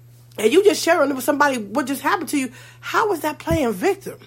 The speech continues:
I thought it was just a simple goddamn conversation. I'm just telling you what the fuck just happened to me. But now I'm playing victim? <coughs>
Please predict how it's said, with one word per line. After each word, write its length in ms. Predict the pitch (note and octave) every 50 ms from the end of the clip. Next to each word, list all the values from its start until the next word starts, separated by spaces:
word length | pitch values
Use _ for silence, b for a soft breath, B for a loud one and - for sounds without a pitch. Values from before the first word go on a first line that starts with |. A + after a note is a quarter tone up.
| - - - b b b b b b b b b b b b b - - - - - _
I 120 | - -
thought 160 | - - F4+ E4+
it 60 | C4+
was 100 | C4+ -
just 160 | D4 C4+ A3
a 40 | G#3+
simple 340 | - - - D#4+ - C4 A#3+
goddamn 480 | - D4 E4+ D#4 A3+ A#3 C#4+ C#4+ A#3+
conversation. 720 | - - D#4 E4 C4+ G#3+ G3 - - C4+ G#4+ G#4+ G#4+ B3+ D4
I'm 120 | E4+ F#4
just 200 | D#4 C4+ - -
telling 240 | - C4+ C#4 D4 D4
you 80 | D4
what 120 | C4 D4 -
the 100 | B3+ A#3+
fuck 300 | B3 - - E4 D#4+ -
just 160 | E4 E4+ E4
happened 300 | F#4 A4+ A#4 E4 C4 G3+
to 100 | - G3
me. 220 | F3 D#3 - - - - b b b b b b b b b b b b -
But 140 | E3+ F#3+ A3
now 160 | C#4 D4 D4+
I'm 60 | C#4+
playing 260 | - - C4+ G#3+ F#3+
victim? 500 | F3 E3 A#3+ D#4 D#4+ - E4+ E4+ E4+ E4+ B B B B B B B B B B B B B B B B B B B B B B B - - - - - - - - - - - -
<coughs> 600 | - - - - - - - - - - A3+